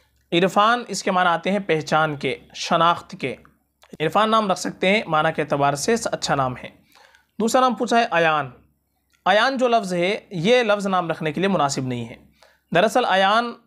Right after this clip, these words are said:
इसके माना नेट पर तो आपको मिलेंगे अल्लाह का तोहफ़ा, खुदा का तोहफ़ा, लेकिन ये माना इसके नहीं है। अयान दरअसल अरबी ज़ुबान का लफ्ज़ हो, अगर मानते हैं तो फिर अयान ये लफ्ज़ होगा, और अयान के माना आते हैं कब के,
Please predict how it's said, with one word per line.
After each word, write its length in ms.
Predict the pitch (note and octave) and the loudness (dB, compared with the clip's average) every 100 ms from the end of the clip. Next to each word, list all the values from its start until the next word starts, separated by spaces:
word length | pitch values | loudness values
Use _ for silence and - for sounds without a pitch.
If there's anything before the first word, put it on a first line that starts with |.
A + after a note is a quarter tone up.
| _ _ _ _ | _ _ _ _
इसके 160 | - F#3+ | -6 -2
माना 200 | F#3 G3+ | 2 2
नेट 260 | F#3+ G3+ G3+ | 2 0 -2
पर 100 | G#3 | 0
तो 120 | G#3+ | 0
आपको 240 | G3 G3 | 0 0
मिलेंगे 280 | F3+ F#3 G3+ | -2 0 0
अल्लाह 260 | E3+ F3 F3+ | 0 0 0
का 120 | F3+ | 0
तोहफ़ा, 380 | E3 D#3+ E3+ F#3 | -2 -2 0 -2
खुदा 280 | F3+ E3 | -2 -2
का 120 | E3 E3 | -2 0
तोहफ़ा, 400 | E3 D#3+ G3+ A#3 - _ - _ - | 0 2 0 0 -8 _ -20 _ -2
लेकिन 320 | D#3 D#3+ F3 | 0 0 0
ये 120 | E3+ | 2
माना 240 | E3+ E3+ | 2 2
इसके 280 | F3+ - G#3+ | 0 -2 -2
नहीं 200 | F3 D3 | -2 -2
है। 180 | B2+ G#2+ - _ _ _ - | -4 -10 -18 _ _ _ 2
अयान 280 | E3+ G#3 A3+ | 2 4 0
दरअसल 260 | A3 G#3+ | -2 0
अरबी 300 | G3+ F3+ F3+ | 0 0 -2
ज़ुबान 340 | F3 E3 E3+ E3+ | -2 0 0 0
का 100 | D#3+ | 0
लफ्ज़ 280 | F#3 E3+ | 0 0
हो, 60 | G3 | 0
अगर 140 | F#3 | 0
मानते 340 | F3 E3+ E3+ G3 | 0 -2 0 -2
हैं 120 | G3+ | 0
तो 80 | G#3 | -2
फिर 140 | A#3 | -2
अयान 520 | C4 F#3 D#3+ G3 A3+ | 2 0 2 2 2
ये 80 | A3 | 0
लफ्ज़ 220 | F3 D3+ | -2 -2
होगा, 280 | C#3 C3 A#2 - _ _ _ _ | -4 -4 -6 -10 _ _ _ _
और 80 | F3 | 2
अयान 420 | E3+ F#3 G3 A3+ | 2 2 0 0
के 100 | A#3+ | 0
माना 200 | G#3 F#3+ | 0 0
आते 200 | F3 E3+ | -2 -2
हैं 320 | F#3+ G#3+ - - | -2 -2 -6 2
कब 240 | A3+ F#3 | 2 2
के, 220 | D#3 C3+ | -4 -8